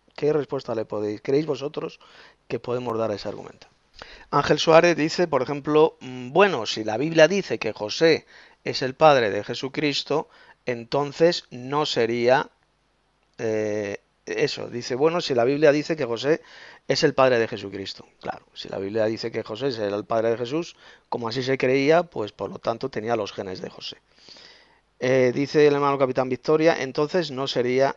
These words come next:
hijo de hombre". A ver, eh, yo la mejor respuesta que creo que podríamos dar a este tipo de argumento es decir simplemente, ¿cómo lo va a decir la Biblia? La palabra genes, si os dais cuenta,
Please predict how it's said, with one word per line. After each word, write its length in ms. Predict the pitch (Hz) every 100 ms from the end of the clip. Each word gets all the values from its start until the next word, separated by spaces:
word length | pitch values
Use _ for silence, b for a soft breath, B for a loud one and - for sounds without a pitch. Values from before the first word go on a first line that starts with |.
| -
hijo 280 | 113 - 104
de 160 | -
hombre". 280 | 110 - - _ _ _ _ B B B B -
A 80 | 135
ver, 140 | 147
eh, 320 | - 139 139 135
yo 160 | 135 185
la 120 | 214
mejor 300 | 214 208 196
respuesta 840 | 180 - 175 - 170 160 147 135
que 120 | 127 -
creo 200 | 151 151
que 100 | 131
podríamos 460 | 120 117 131 131 113
dar 180 | 120
a 40 | 120
este 200 | 113 117
tipo 240 | 120 117
de 80 | 113
argumento 520 | 120 113 104 101 110 - B B B B B -
es 360 | 156 175 165 -
decir 360 | 143 131 151 156
simplemente, 640 | 160 147 135 123 123 151
¿cómo 260 | - 175 190
lo 80 | 170
va 100 | 139
a 40 |
decir 280 | 123 131 120
la 140 | 110
Biblia? 220 | 139 160
La 140 | 123 113
palabra 360 | 135 147 185
genes, 500 | 175 185 175 190 - - B B
si 160 | -
os 100 | 131
dais 160 | 147 165
cuenta, 480 | - 170 165 180